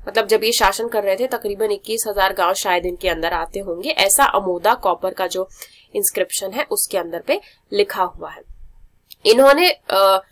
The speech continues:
पृथ्वीराज सिंहेश्वर मंदिर का निर्माण कराया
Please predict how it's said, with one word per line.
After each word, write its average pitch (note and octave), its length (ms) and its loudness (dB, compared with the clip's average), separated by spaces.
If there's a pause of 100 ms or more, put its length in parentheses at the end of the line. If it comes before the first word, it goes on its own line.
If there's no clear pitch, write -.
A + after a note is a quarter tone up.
(160)
पृथ्वीराज D#4 580 6
सिंहेश्वर B3+ 500 2
मंदिर G#3 320 4
का G#3+ 140 4
निर्माण F#3+ 400 2
कराया F#3+ 500 2